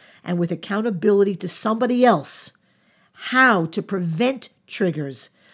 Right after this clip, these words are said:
uh, whenever possible, as well as how to deal with them if and when they happen. And dealing means abstaining,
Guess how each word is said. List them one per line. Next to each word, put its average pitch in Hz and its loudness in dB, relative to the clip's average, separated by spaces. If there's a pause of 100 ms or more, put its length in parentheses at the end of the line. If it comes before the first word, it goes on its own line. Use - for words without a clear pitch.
(120)
uh, 170 -2
whenever 190 2
possible, 233 -2
as 170 -2
well 269 0
as 247 0
how - -4
to 190 -2
deal 208 -2
with 330 -4
them 170 -4 (180)
if 247 0
and 196 -4
when 175 -2
they 160 -2
happen. 214 -6 (380)
And 175 -4
dealing 226 2 (760)
means 196 0 (160)
abstaining, 170 0